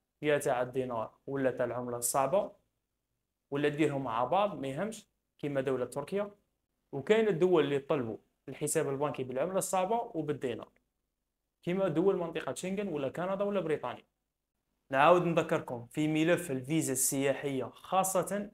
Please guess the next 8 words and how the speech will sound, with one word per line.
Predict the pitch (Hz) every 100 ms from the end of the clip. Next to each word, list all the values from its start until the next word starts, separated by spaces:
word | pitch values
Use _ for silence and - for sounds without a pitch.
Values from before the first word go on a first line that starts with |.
| _
لازمك | 143 147 180 143 160 151
تدير | 135 - 151 196 202 - _ _
الحساب | - 147 139 170 175 156
البنكي | 143 160 156 143
تاعك، | - 110 95 -
هذا | 143 151 175 175
أمر | 175 190 185 160
أساسي. | 143 147 131 -